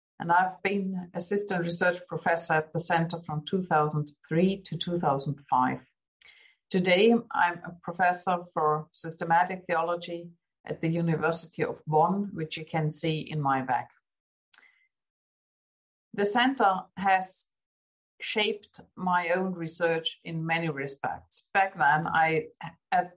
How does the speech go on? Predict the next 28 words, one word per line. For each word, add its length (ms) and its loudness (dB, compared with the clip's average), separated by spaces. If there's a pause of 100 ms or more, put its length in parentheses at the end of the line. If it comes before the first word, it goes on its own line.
(100)
it 180 0
was 180 2
only 420 0 (100)
an 140 2
idea 500 2
of 320 -4
what 380 0 (180)
interdisciplinary 1120 -4
research 580 -2
could 300 -8
be 380 -2 (140)
when 180 0
I 140 2
was 340 2
in 100 -8
Copenhagen. 760 -6 (560)
But 320 2
in 120 2
the 120 2
long 320 4
run, 400 0 (180)
it 260 -8
really 800 2
shaped 540 -6
me 180 -4
in 80 -4
a 80 -2
very 640 -2